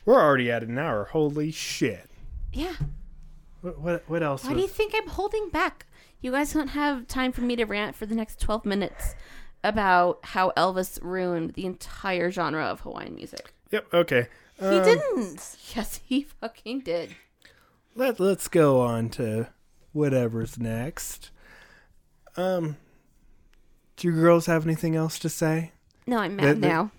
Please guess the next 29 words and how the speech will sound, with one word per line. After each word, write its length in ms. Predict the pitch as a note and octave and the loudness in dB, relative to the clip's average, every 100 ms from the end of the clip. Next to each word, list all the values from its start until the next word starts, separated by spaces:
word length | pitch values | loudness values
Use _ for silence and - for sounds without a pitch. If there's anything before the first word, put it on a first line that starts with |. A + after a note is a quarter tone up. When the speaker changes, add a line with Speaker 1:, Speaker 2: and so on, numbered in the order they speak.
| _ - | _ -2
Speaker 1:
this 220 | D3 - | -2 2
episode 400 | C#3 - D3+ C3+ | 0 0 0 2
was 160 | B2+ B2 | 0 -2
a 80 | A#2+ | -4
complete 420 | C3 B2 C3+ C3 | -6 -2 -2 0
shit 260 | - C3 - | -2 0 -2
show. 280 | D3 C3 B2 | 0 0 0
Speaker 2:
I 60 | |
forgot 240 | A#3 B3+ - | 0 0 0
how 120 | B3 | 0
Speaker 1:
Court-, 240 | - F#3 F3+ | 6 8 6
Speaker 2:
fucking 80 | A3 | 4
pissed 100 | G3 | 6
Speaker 1:
Courtney 260 | F#3 F3 | 6 6
Speaker 2:
off 60 | D3 | 4
I 100 | G#2 | 6
was 280 | D3+ D#3+ - | 8 8 6
at 180 | A#2 F#3+ | 0 -2
Speaker 1:
broke, 0 | - | -6
Speaker 2:
Elvis. 180 | - D#3 | -6 -2
Speaker 1:
you 120 | C#3+ | 0
know, 260 | C3 B2+ - | 0 -2 -2
all 260 | C3+ D3 D3 | 2 4 4
her 120 | C#3 | 4
fucking 340 | - C#3+ C#3+ C3 | 2 0 0 -4
Speaker 2:
Stop. 100 | A2 | 0
Speaker 1:
shit 180 | D#3+ D3 | 2 4
over 240 | C#3 C#3+ | 2 2
there. 400 | C#3 C#3 C3+ C3 | 2 4 2 -2